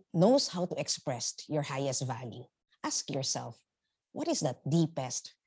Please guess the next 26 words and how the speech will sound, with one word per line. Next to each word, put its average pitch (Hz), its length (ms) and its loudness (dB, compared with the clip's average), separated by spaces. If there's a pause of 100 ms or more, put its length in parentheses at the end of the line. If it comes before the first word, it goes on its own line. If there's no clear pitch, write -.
(220)
highest 202 440 4
value 139 440 -2
that 135 240 -6
you 190 100 4
have 175 380 -6 (140)
as 233 120 -4
a 151 60 0
human 160 380 2
being? 123 420 -8 (480)
And, 208 180 4 (120)
and, 220 140 0
and 220 140 4
I've 208 140 6
spoken 240 640 4
to 202 80 4
a 160 80 6
lot 156 180 2
of 143 80 2
successful - 640 -2
people, 135 540 -4
and 143 120 0
they 151 120 4 (100)
tell 165 220 2
me 156 240 4
things 151 400 -2
like, 127 240 -4